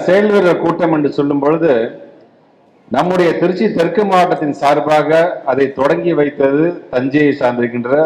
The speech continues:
மத்திய கழகத்தை சார்ந்திருக்கின்ற மாவட்ட செயலாளர். ஒட்டுமொத்தமாக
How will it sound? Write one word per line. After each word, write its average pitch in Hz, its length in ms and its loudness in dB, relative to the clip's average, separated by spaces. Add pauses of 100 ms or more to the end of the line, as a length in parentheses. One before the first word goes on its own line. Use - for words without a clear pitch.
(140)
மத்திய 135 340 0 (1040)
கழகத்தை 117 480 0
சார்ந்திருக்கின்ற 113 580 -2
மாவட்ட 113 380 -2
செயலாளர். 92 360 -2 (800)
ஒட்டுமொத்தமாக 180 800 2